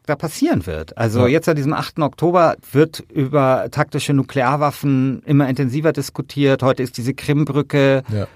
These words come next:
Speaker 1: in die Luft gejagt worden. Also keine Ahnung. Kann sein, dass wenn ich jetzt im Krankenhaus liege, dass sich da die Weltlage schon wieder verändert hat.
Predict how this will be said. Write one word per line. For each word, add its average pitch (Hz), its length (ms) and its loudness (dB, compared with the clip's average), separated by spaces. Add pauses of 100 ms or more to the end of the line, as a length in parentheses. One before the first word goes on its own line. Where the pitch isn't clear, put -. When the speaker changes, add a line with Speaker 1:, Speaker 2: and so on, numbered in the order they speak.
(220)
Speaker 1:
in 131 100 2
die 135 80 4
Luft - 280 -2
gejagt 131 380 0
worden. 127 340 2 (840)
Also 135 380 2 (320)
keine 165 320 0
Ahnung. 143 480 0 (920)
Kann 165 180 0
sein, 165 160 4
dass 160 160 0
wenn 156 140 0
ich - 100 -8
jetzt 175 180 0
im 151 120 -4
Krankenhaus 139 640 -2
liege, 139 200 -2
dass 135 140 -4
sich - 120 -8
da 143 120 -2
die 123 160 -8
Weltlage 139 480 -2
schon 135 180 -4
wieder 127 140 -2
verändert 151 480 -2
hat. 151 180 -2